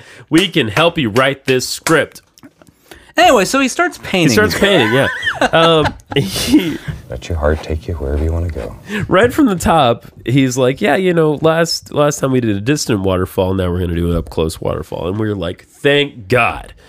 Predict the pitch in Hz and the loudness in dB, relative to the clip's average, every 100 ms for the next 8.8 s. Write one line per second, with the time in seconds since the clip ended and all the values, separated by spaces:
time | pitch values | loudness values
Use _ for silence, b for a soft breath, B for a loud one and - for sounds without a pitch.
0 | B B _ 101 87 98 90 101 113 113 | B B _ -6 0 -2 0 0 0 0
1 | 107 - 98 101 87 80 76 - - B | -8 -8 -6 -2 -2 -2 -10 -10 -16 B
2 | B - 107 76 - B B B B - | B -4 -2 -4 -10 B B B B 0
3 | 160 160 - - - 139 139 180 180 - | 2 2 -2 -8 -2 -2 0 0 0 -4
4 | - - - B B B B B _ 147 | -14 -18 -18 B B B B B _ -2
5 | - 185 175 - 117 110 107 107 101 - | 0 -2 -2 -4 -2 0 0 0 -4 -8
6 | - _ _ b b b b b b b | -20 _ _ b b b b b b b
7 | b b b b - 226 240 220 202 170 | b b b b -10 0 2 4 4 4
8 | 135 113 85 95 67 - - | 4 2 -2 -8 -8 -16 -20